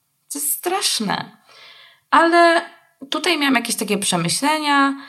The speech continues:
i następnego dnia się obudziłam i byłam taka... Napisałam do niego, że chyba jakby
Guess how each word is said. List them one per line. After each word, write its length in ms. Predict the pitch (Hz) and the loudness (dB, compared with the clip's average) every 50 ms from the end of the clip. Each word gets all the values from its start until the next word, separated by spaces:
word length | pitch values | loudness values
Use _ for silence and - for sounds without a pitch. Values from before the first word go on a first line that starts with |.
| - - - - - - - _ _ - | -20 -20 -20 -20 -20 -20 -20 _ _ -2
i 200 | 233 226 226 220 | 2 2 2 4
następnego 460 | 208 208 220 220 233 220 196 190 185 | 4 2 2 0 0 -2 -2 -2 -2
dnia 140 | 170 180 175 | -2 -2 -2
się 160 | - - 180 | -4 -4 -4
obudziłam 840 | 175 170 185 202 196 - 311 311 294 285 277 277 269 262 254 254 247 | -6 -6 -6 -6 -4 -2 -2 0 2 4 4 4 4 4 2 0 0
i 80 | - 196 | -4 -4
byłam 340 | 196 190 180 175 175 180 175 | -2 0 0 0 0 0 -2
taka... 520 | 175 175 175 - 180 180 170 170 170 170 - - _ _ _ _ - - - - _ - | -6 -6 -4 -2 0 0 0 0 0 -4 -8 -10 _ _ _ _ -20 -20 -20 -20 _ -4
Napisałam 640 | - 190 196 196 190 - - 269 269 262 254 254 254 | 0 0 0 0 0 0 2 4 4 6 6 6 4
do 120 | 247 226 | 4 4
niego, 520 | 226 220 208 196 190 196 180 170 160 - - | 2 2 0 0 0 2 2 4 2 2 0
że 420 | - 165 165 170 160 147 139 - - - | -2 -2 0 2 2 2 2 0 -2 -4
chyba 460 | - 180 170 170 143 135 - 78 - - | -8 -6 -2 2 2 4 4 2 2 0
jakby 360 | - - - - - - | -2 -4 -4 -6 -4 -2